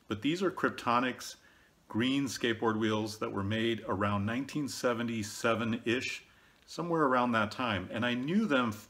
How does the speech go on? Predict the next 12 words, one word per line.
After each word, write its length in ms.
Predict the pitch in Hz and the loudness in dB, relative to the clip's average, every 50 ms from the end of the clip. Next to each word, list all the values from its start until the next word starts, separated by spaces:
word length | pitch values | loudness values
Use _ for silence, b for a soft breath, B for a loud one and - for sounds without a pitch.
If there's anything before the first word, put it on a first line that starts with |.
| - | -4
by 200 | - 113 107 98 | 0 2 2 2
sight 480 | 98 104 - - - 151 147 110 107 - | 0 -2 -2 0 2 2 2 0 -2 -4
because 320 | - 107 - 117 107 104 | -6 -4 -2 -2 -2 0
I 100 | 107 113 | -2 -2
actually 420 | 120 139 127 113 - - 123 117 - | -2 0 -2 -2 -2 -4 -4 -4 -2
owned 240 | - 135 151 156 143 | -2 0 0 0 0
some 200 | - - 104 98 | 0 0 0 0
of 40 | |
these 300 | 95 98 95 98 104 104 104 B B B B B B B _ | 0 -2 -2 -4 -4 -6 -8 B B B B B B B _
on 360 | - 104 110 110 117 120 107 - - - | -2 0 2 2 0 -2 -4 -8 -10 -6
my 300 | 104 101 101 98 98 110 | -4 -2 0 0 -2 -2
original 680 | 113 - 95 90 104 101 98 101 92 95 92 92 92 | -4 -4 -4 -2 -2 -2 -2 -4 -6 -6 -6 -8 -10